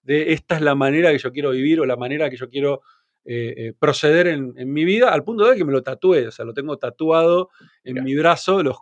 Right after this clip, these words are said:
Speaker 1: cuatro, los cinco acuerdos, porque en realidad hay un quinto, un otro libro más que se llama El Quinto Acuerdo, que es una recopilación de los cuatro más un nuevo acuerdo. Este, pero bueno, eh, ese es, ese es el libro que traje,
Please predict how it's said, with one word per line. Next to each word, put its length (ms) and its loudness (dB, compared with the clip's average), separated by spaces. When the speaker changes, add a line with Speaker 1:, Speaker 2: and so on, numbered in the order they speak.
Speaker 1:
cuatro, 440 2
los 200 -6
cinco 360 -2
acuerdos, 200 4
porque 140 -2
en 100 0
realidad 100 4
hay 80 4
un 140 -2
quinto, 420 -4
un 160 -4
otro 180 0
libro 220 2
más 120 2
que 100 -16
se 260 -12
llama 140 -6
El 80 -4
Quinto 260 -2
Acuerdo, 440 4
que 100 -2
es 160 -4
una 300 -4
recopilación 500 2
de 80 2
los 120 2
cuatro 280 4
más 260 -2
un 200 -10
nuevo 220 0
acuerdo. 400 -2
Este, 640 -6
pero 160 4
bueno, 300 2
eh, 200 -8
ese 180 0
es, 100 -10
ese 180 2
es 80 -8
el 120 0
libro 380 4
que 120 -6
traje, 600 -4